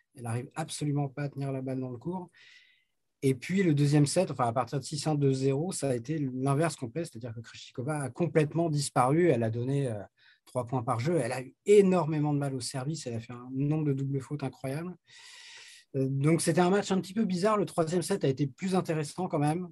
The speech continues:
Euh, et là, là, Diane Paris a vraiment eu beaucoup de mérite parce qu'elle a été breakée d'entrée. Euh,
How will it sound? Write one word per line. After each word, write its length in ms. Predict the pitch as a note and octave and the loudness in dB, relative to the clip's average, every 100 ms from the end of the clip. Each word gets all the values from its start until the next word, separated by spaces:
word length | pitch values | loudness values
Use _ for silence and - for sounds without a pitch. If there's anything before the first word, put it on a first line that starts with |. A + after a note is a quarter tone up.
| D3+ | -8
Euh, 400 | C3+ C3 B2+ C3 | -6 -4 -6 -4
et 140 | C#3 C#3+ | 0 2
là, 320 | D#3+ G3 F#3 D#3+ - _ _ D#3+ | 4 4 4 0 -8 _ _ -12
là, 160 | D3+ F3 | -2 0
Diane 240 | D#3+ D3+ | 4 2
Paris 240 | D3+ D#3+ E3+ | 2 0 0
a 40 | |
vraiment 280 | C3+ C#3+ D3+ | 0 0 0
eu 60 | D#3 | -2
beaucoup 260 | D3+ D#3 | -4 -2
de 60 | E3 | -2
mérite 280 | E3 F3+ E3 | 0 -2 -4
parce 160 | C3+ | -6
qu'elle 140 | - C3+ | -4 -2
a 60 | |
été 200 | C#3+ F#3 | -2 -2
breakée 440 | E3 D#3 F3+ G#3 F#3 | 0 0 2 2 2
d'entrée. 480 | E3 D#3 D3+ C#3 | 0 0 0 0
Euh, 240 | B2+ A#2+ | 0 -4